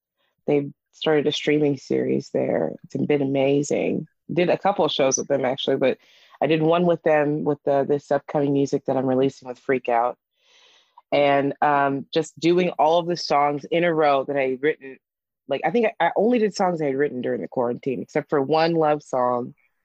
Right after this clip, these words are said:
that I wrote about a song that I was writing, <laughs> I guess. <laughs> And it was so crazy doing them all in a row like that and, and being able to feel that performance energy without an audience there.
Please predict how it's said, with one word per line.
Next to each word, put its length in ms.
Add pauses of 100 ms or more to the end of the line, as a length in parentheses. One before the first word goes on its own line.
(360)
that 80
I 120
wrote 360 (380)
about 520
a 100
song 420
that 140 (120)
I 80
was 220
writing, 440
<laughs> 60
I 80
guess. 440
<laughs> 40 (1120)
And 320 (100)
it 120
was 200
so 200
crazy 400
doing 340
them 180
all 240
in 60
a 100
row 220
like 320
that 240 (340)
and, 320 (240)
and 160 (160)
being 200
able 240
to 200
feel 120
that 180
performance 560
energy 420
without 280
an 100
audience 580
there. 380